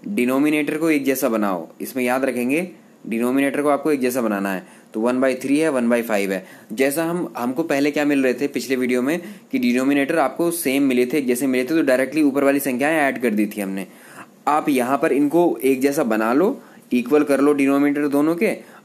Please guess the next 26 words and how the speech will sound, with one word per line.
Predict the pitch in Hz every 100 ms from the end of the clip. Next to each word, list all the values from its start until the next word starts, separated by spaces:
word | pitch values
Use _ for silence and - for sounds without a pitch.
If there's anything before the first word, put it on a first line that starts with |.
| -
और | 123 113
आप | 123
जो | 104 117
है | 120
फिर | 117 - 135 -
डायरेक्टली | 113 113 113 139
ऐड | 151
कर | 151 156
दो | 160
ऊपर | 151 151
वाली | 151 151
संख्याओं | 151 147 151 151
को | 165
जब | 147 139
एक | 131
सा | 131
हो | 147
जाएं। | 135 143 160 - - - -
तो |
इसके | 147 143 180
लिए | 175
हमको | 175 175
क्या | 170 156
करना | 151 131 127
है, | 147 190 - - - - - - -
देखिए | 110 117 117 101